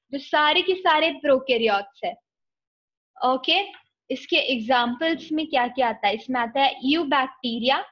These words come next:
इसमें आता है Blue Green एल्गी। कौन सी एल्गी? Blue Green एल्गी। यहाँ पे मैंने सिर्फ एल्गी लिखा है, blue green एल्गी आप लिखेंगे,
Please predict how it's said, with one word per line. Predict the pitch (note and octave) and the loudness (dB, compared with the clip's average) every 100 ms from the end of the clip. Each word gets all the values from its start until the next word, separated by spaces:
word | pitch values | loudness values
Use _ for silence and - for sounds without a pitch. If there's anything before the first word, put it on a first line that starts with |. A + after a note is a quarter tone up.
| _ _ _ _ _ _ _ _ _ | _ _ _ _ _ _ _ _ _
इसमें | B3 - D4+ | -12 -4 -2
आता | - B3+ B3 A#3 | 0 0 0 0
है | A3+ A#3+ B3 C4+ B3+ G3+ | 2 2 2 2 -2 -6
Blue | G#3 B3+ D#4+ E4+ | -2 0 2 0
Green | C#4+ - B3+ C#4 C#4 - | -2 -4 -2 0 -2 -2
एल्गी। | A3+ A3+ A3+ G#3 F#3+ - _ _ _ _ _ _ _ | 0 0 -2 -6 -14 -18 _ _ _ _ _ _ _
कौन | B3+ B3+ | -2 0
सी | B3 - | -2 -2
एल्गी? | D#4 D4 C4 D#4 | 0 0 0 -2
Blue | D#4 B3+ C#4 | 0 0 -2
Green | C4 C#4 D4 C4+ | 0 0 0 0
एल्गी। | G#3+ G#3+ G3+ G3 F#3+ _ _ _ _ _ - | -2 -4 -8 -16 -20 _ _ _ _ _ 0
यहाँ | B3+ | 0
पे | C4 | 0
मैंने | C#4+ C#4+ | 0 0
सिर्फ | D4+ F4 F4 | 0 -2 -2
एल्गी | - A#3 A3+ D4 | -2 -2 0 0
लिखा | C#4+ D4 D#4+ | -2 -4 0
है, | F4+ G#4 | 0 0
blue | C4+ C#4 | -2 -4
green | C4+ D4+ E4 | -2 -2 0
एल्गी | D4+ B3+ B3+ | 0 2 2
आप | D#4 C#4+ C#4 | 0 0 -2
लिखेंगे, | A#3+ B3+ B3 | -4 -4 -4